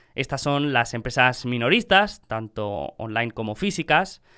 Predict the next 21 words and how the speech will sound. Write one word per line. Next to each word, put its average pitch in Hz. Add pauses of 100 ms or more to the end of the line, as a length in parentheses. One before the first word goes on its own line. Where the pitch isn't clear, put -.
(220)
empresas 135
industriales 147 (500)
y 220
empresas 214
de 139
venta 127
de 113
hardware. 107 (1120)
Además, 165
si 135
miramos 131
la 135
evolución 131
de 117
los 113
últimos 120
veinticinco 117
años 127
en 110
empresas 123
industriales 127